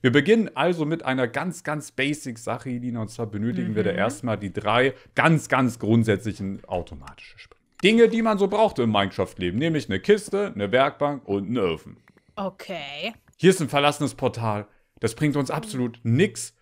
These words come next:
Speaker 1: Aber sollten wir uns mal merken, weil ein Gold, also Gold brauchen wir halt safe. Das ist eigentlich, eigentlich Fluch der Bindung.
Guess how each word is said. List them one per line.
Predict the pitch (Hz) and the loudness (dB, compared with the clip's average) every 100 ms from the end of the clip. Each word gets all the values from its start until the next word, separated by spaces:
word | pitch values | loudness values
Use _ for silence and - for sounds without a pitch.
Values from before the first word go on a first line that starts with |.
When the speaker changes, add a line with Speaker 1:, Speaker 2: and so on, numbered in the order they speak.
| _ - | _ -6
Speaker 1:
Aber | 131 151 170 185 185 | 0 0 2 -2 -4
sollten | _ 127 135 | _ -2 -2
wir | 143 | -4
uns | 131 139 | -6 -4
mal | 120 | 0
merken, | 107 107 - 90 | 2 0 0 -2
weil | 92 | -2
ein | 85 | 2
Gold, | 95 117 | 2 2
also | 98 90 | 0 -4
Gold | 82 110 | -2 -2
brauchen | 117 147 120 | 0 -2 -2
wir | 80 | -4
halt | 71 | -6
safe. | - - | -8 -8
Das | - - | -8 -16
ist | - | -10
eigentlich, | 95 135 - - - _ _ _ | -6 -6 -8 -20 -20 _ _ _
eigentlich | - 151 - | -8 -8 -14
Fluch | - 107 - | -8 -8 -6
der | - - - | -8 -10 -12
Bindung. | 82 80 90 135 196 | -10 -6 -6 -6 -8